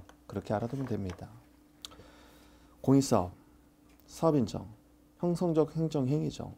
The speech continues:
공익사업을 할 수 있는 특별한 허가입니다. 특허로 봐야 되겠죠. 사업인정 하자를 이유로 후행, 수용 재결을 다툴 수 있겠느냐?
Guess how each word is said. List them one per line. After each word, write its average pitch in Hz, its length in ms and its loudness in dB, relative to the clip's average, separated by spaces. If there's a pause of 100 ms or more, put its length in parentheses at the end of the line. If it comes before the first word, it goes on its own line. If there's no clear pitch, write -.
공익사업을 151 480 6
할 147 80 4
수 147 120 -2
있는 147 280 2
특별한 185 320 0
허가입니다. 143 540 -4 (200)
특허로 214 300 0
봐야 101 180 0
되겠죠. 127 380 -6 (1120)
사업인정 160 460 4
하자를 143 240 4
이유로 101 260 0 (680)
후행, 165 340 2 (100)
수용 165 340 0
재결을 143 560 2
다툴 120 260 -2
수 - 100 -10
있겠느냐? 92 440 -4